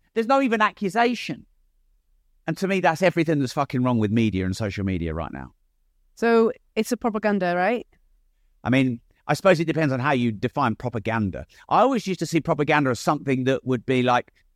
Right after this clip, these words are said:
Speaker 1: to start a war.
Speaker 2: Because look, Rob, you're very disruptive. And you have a disruptive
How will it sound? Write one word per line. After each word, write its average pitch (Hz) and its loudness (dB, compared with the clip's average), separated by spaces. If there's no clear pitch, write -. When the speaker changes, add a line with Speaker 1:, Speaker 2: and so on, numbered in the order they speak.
Speaker 1:
to 131 -2
start 170 0
a 107 0
war. 110 -6
Speaker 2:
Because 277 -2
look, 370 4
Rob, 226 0
you're 277 2
very 240 4
disruptive. - -4
And 214 0
you 240 2
have 220 -2
a 190 0
disruptive 196 -2